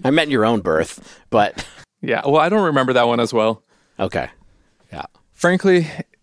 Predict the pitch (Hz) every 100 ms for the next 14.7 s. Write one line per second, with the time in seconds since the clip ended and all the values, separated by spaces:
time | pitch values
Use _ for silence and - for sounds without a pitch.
0 | _ - - 156 143 139 135 123 123 110
1 | - 113 - _ _ - 131 151 139 117
2 | 123 - 110 107 107 107 104 - 127 120
3 | 117 110 104 104 104 101 107 - 147 _
4 | _ _ - 117 110 107 - 123 113 110
5 | - _ _ - 101 - 110 110 117 -
6 | 110 107 131 143 139 110 170 269 294 277
7 | 160 101 127 127 80 82 92 101 - 101
8 | 92 - - - - - 160 113 - 196
9 | 87 - 131 - _ _ _ _ - 135
10 | 110 127 - 214 - 190 160 143 139 127
11 | 120 117 113 110 104 101 101 104 107 101
12 | 104 - 113 107 117 139 139 170 180 _
13 | _ _ - 147 151 160 160 139 - 120
14 | - 123 110 - - - -